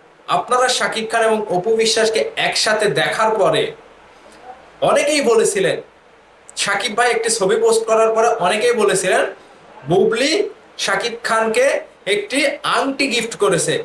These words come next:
সেই আংটিটা শাকিব খান ভাই হাতে দিয়ে ঘুরে বেড়াচ্ছে। সেই আংটিটা জাদুর আংটি ছিল, তাই না? আমেরিকাতে দুই মাস শাকিব খানকে কালা জাদু করে রেখেছে বুবলি। সেই কালা জাদুর ডেট পার হয়ে গেছে, শাকিব ভাইয়ের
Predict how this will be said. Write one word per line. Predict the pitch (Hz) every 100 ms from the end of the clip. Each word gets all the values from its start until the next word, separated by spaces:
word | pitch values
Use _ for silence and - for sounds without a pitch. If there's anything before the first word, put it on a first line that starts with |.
| -
সেই | - 202 208
আংটিটা | 151 196 185 240 240 277
শাকিব | 269 214 214 208
খান | - 202 190
ভাই | 185 262
হাতে | 165 160 196
দিয়ে | 190 220 220
ঘুরে | 180 208
বেড়াচ্ছে। | 175 143 - - - - - - - - - - -
সেই | 185
আংটিটা | 170 175 214 233
জাদুর | 175 165 220 233
আংটি | 226 214
ছিল, | - 139
তাই | 135 226
না? | 294 - - - - - - 233
আমেরিকাতে | 156 240 254 254 254
দুই | 233 175 220
মাস | 269 269 -
শাকিব | 214 226 220
খানকে | 214 208 190
কালা | 190 180 208
জাদু | 202 202
করে | 190 190
রেখেছে | 185 180 170
বুবলি। | 156 156 156 139 - - - - - - - - - - -
সেই | 180
কালা | 180 185 202 220
জাদুর | 220 220 156
ডেট | 202 220 -
পার | 196 202
হয়ে | 220 226
গেছে, | 233 277 294 285
শাকিব | 208 - 208
ভাইয়ের | 190 208 254